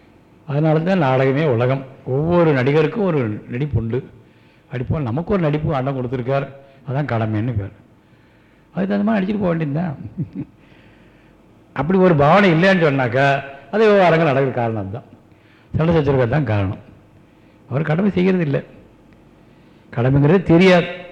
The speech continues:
ஆசையின் காரணமாக செய்கிறது. நம்பிக்கை துரோகம் பண்ணுறது தான், ஏமாத்துறது தான், பொய் சொல்கிறது தான், வஞ்சகம் பண்ணுறது தான், எல்லாம் செய்வாங்க.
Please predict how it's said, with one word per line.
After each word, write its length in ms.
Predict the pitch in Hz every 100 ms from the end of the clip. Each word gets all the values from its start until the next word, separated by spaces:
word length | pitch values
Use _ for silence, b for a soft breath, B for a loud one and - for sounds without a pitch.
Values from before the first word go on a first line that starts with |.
| - - - 139
ஆசையின் 300 | 135 147 127
காரணமாக 300 | 120 131 143
செய்கிறது. 320 | 127 120 110 143 - - - _ _ _ b b b b b b b b b b _ _ - _ 127
நம்பிக்கை 260 | 147 143 135
துரோகம் 280 | 123 120 113
பண்ணுறது 260 | 110 110 101
தான், 140 | 113 - 127
ஏமாத்துறது 440 | 131 117 110 101 110
தான், 160 | 110 110 - - b b b -
பொய் 200 | 143 143
சொல்கிறது 280 | 117 107 98 113
தான், 160 | 113
வஞ்சகம் 320 | 110 135 139 110
பண்ணுறது 280 | 107 98 101
தான், 140 | 113 - - - - - 90
எல்லாம் 340 | 92 101 170
செய்வாங்க. 360 | 156 160 160